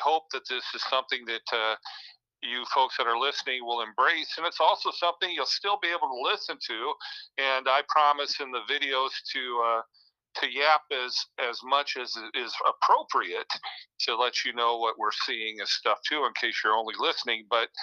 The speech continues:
it, it'll be there. It'll be nice. It's something you can put up on your big screen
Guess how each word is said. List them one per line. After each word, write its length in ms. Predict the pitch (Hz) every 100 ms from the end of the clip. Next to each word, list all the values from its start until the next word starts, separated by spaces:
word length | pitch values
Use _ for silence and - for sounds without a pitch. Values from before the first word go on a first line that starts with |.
| - - -
it, 120 | 160 170
it'll 140 | 170 170
be 160 | 160 165
there. 280 | 165 175 165
It'll 140 | 143
be 140 | 135 135
nice. 360 | 139 165 -
It's 160 | - -
something 300 | 151 - 143
you 140 | 139 -
can 220 | 123 117 - - - _ -
put 140 | 165 156
up 140 | 151 151
on 160 | 151
your 120 | 131 -
big 160 | 143 143
screen 340 | - 156 143